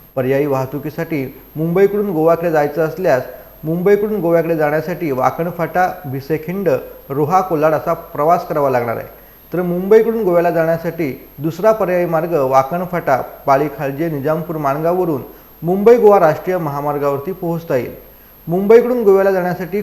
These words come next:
खोपोली पाली वाकण राष्ट्रीय महामार्ग क्रमांक पाचशे अठ्ठेचाळीस ए मार्गावरून यायचं झाल्यास पाळी रवाळजे निजामपूर माणगाव करून मुंबई गोवा महामार्गाला पोहोचता येईल. तर गोव्यावरून मुंबईकडे जाण्यासाठी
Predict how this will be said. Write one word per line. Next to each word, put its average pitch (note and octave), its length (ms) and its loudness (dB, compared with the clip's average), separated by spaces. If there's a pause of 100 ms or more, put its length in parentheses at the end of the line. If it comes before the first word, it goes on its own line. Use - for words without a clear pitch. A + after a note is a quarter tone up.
खोपोली F3 360 -2
पाली E3 260 0
वाकण D#3 420 -2
राष्ट्रीय C3 360 -2
महामार्ग D#3 440 -4
क्रमांक D3 400 -6
पाचशे C3+ 360 -6
अठ्ठेचाळीस D#3 520 -2 (440)
ए G3+ 120 6
मार्गावरून F#3+ 680 2
यायचं D3 280 -2
झाल्यास D#3 300 -2 (440)
पाळी E3+ 300 4
रवाळजे D#3+ 540 4
निजामपूर D#3 520 -2
माणगाव D3 400 0
करून D#3 380 -2
मुंबई D#3 360 0
गोवा F#3 200 4
महामार्गाला C#3+ 540 -4
पोहोचता E3+ 440 -4
येईल. A#2 160 -4 (460)
तर C#3 100 -4
गोव्यावरून D#3 520 2
मुंबईकडे F3 480 -2
जाण्यासाठी D#3+ 500 -2